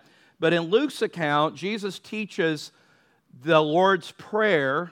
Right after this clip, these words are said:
the disciples' prayer, somebody, sometimes people like to refer to it, but he teaches that out of a response to, in Luke's version, of something they asked him when they asked him, "Lord,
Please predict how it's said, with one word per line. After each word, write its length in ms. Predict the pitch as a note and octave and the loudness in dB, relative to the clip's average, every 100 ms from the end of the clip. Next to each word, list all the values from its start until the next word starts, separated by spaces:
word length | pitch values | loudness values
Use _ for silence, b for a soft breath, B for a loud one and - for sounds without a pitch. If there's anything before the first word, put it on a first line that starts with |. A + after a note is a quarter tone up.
| - | -12
the 80 | C#3 | -12
disciples' 640 | C3+ - E3+ F3 E3 - | -6 2 2 2 -2 -10
prayer, 340 | - D3 D#3 | -4 -2 -2
somebody, 560 | D#3+ D3 C#3 C#3+ C#3+ C#3 | -2 -8 -6 -4 -4 -6
sometimes 440 | - C#3+ C#3 C#3+ C3+ | -10 -10 -8 -8 -8
people 320 | D#3 C3 C3+ | -10 -8 -4
like 200 | C3 C3 | -4 -4
to 80 | C3+ | -10
refer 360 | B2 - E3 | -12 -6 -6
to 240 | D#3+ D#3+ C#3 | -6 -6 -6
it, 160 | C#3+ b b b b b b | -6 b b b b b b
but 140 | E3 F3 | 0 0
he 140 | G3+ | -2
teaches 540 | - C4+ C#4+ - F3+ | -4 -4 -4 -6 -4
that 200 | F#3+ F#3 | 2 2
out 180 | E3 F3 | 4 2
of 140 | F3+ D#3+ | 2 -2
a 60 | |
response 1120 | D#3 D3+ - - - A3 A3+ D#3+ D3 - - - _ _ _ _ _ - | -4 -6 -8 -12 2 4 6 4 0 -4 -18 -20 _ _ _ _ _ -4
to, 340 | F#3 E3 D#3 | 0 2 0
in 160 | D#3 D3 | -2 2
Luke's 300 | F#3+ A3 - | 2 0 -4
version, 540 | D#3 D3 C#3 D3+ D3 | -2 -2 -2 -4 -4
of 460 | D3+ D3+ D#3 C#3+ - | 0 2 2 0 -6
something 520 | - G3 F#3+ F#3+ E3+ | -4 -4 -2 -6 -2
they 160 | D#3 - | -2 -2
asked 480 | F#3 A3+ A#3 - | 0 0 -2 -6
him 300 | C#3+ C#3 D3 b b b b | -4 -2 -4 b b b b
when 160 | E3 E3 | -2 0
they 140 | D#3+ | 0
asked 420 | F3 G#3+ A3+ - | 0 -2 -2 -2
him, 140 | D#3+ D#3+ | -2 0
"Lord, 560 | F#3 A#3 G3 E3+ E3 | 4 6 6 4 -2